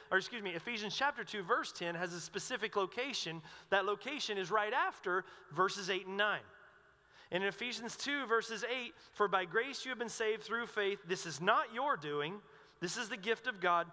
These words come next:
not a result of," everybody say it, "works." So he throws this concept out there. You've been saved by grace. It's not works. And then the very next verse,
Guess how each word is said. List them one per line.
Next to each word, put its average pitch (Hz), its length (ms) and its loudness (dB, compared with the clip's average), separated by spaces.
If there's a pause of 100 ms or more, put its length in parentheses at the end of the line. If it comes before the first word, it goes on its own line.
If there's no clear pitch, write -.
(140)
not 254 280 6
a 240 40 4
result 214 440 2
of," 233 280 6
everybody 220 260 2
say 247 280 2
it, 294 120 -2 (720)
"works." 254 360 4
So 208 120 -2
he 185 80 -2
throws 269 480 6
this 277 140 -6
concept 277 520 4
out 269 200 4
there. 135 200 -6 (760)
You've 185 80 -2
been 214 120 2
saved 226 380 0
by 254 160 6
grace. 240 320 -2
It's - 140 -6
not 247 280 6
works. - 520 0 (300)
And 196 120 2
then 214 140 2
the 208 80 2
very 220 480 0
next 247 300 -2
verse, 214 480 2